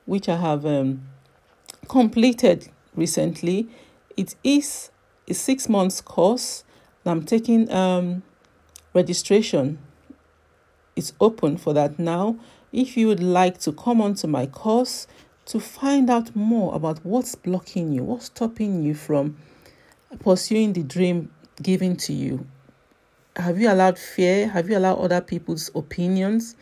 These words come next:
Have you allowed whatever it is you have allowed? Do you even know what is stopping you from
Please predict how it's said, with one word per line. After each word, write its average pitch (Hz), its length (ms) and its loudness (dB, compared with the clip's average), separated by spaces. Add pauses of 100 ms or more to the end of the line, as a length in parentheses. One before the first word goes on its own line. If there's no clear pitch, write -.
(320)
Have 160 220 -4
you 214 140 2
allowed 175 520 2 (840)
whatever 269 520 2
it 214 200 2
is 196 160 -2
you 170 100 -2
have 170 160 -4
allowed? 170 540 -4
Do 180 80 -4
you 233 220 0
even 220 260 2
know 202 120 0
what 185 280 0
is 151 100 -4
stopping 208 540 -6
you 151 120 0
from 151 400 -2